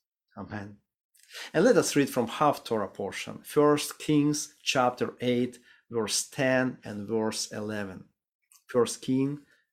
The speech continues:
eight, ten, eleven. When the priests came out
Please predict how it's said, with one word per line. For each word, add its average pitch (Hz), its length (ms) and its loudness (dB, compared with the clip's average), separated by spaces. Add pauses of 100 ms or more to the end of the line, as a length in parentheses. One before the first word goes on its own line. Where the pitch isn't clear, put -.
(120)
eight, 120 300 0 (180)
ten, 110 260 -10 (100)
eleven. 101 380 -14 (1080)
When 185 200 6
the 202 100 6
priests - 800 0 (480)
came 185 340 4
out 139 600 4